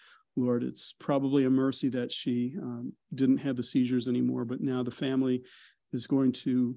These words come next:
grieve the loss of their sister and have to plan with, uh, how to, how to send her off appropriately, how to remember her appropriately. So, Lord, I pray for the whole family,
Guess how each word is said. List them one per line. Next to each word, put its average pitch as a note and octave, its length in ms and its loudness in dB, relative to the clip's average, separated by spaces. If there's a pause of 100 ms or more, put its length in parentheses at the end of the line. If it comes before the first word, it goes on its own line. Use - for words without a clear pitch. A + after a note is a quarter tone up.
(140)
grieve C#3+ 500 6 (220)
the C#3+ 60 -2
loss B2 360 -2
of A#2+ 100 -4
their B2+ 120 -2
sister B2+ 540 -6 (560)
and A#2 180 -8
have B2 200 -6
to B2+ 220 -6 (260)
plan C#3 340 0
with, B2+ 180 -4 (100)
uh, C3 200 -10
how C#3 180 -2
to, B2+ 180 -2 (400)
how C3+ 120 -8
to B2+ 120 -6
send C3+ 280 0
her C3+ 180 0
off B2 300 -6
appropriately, C3 580 -6
how C3 120 -6
to B2+ 100 -4
remember B2+ 480 4
her A#2+ 180 -4
appropriately. B2 640 -8
So, - 160 -6
Lord, B2+ 260 0
I C3 80 0
pray D#3 300 -2
for D#3 160 -4
the B2 80 -6
whole C3+ 180 -4
family, B2 460 -6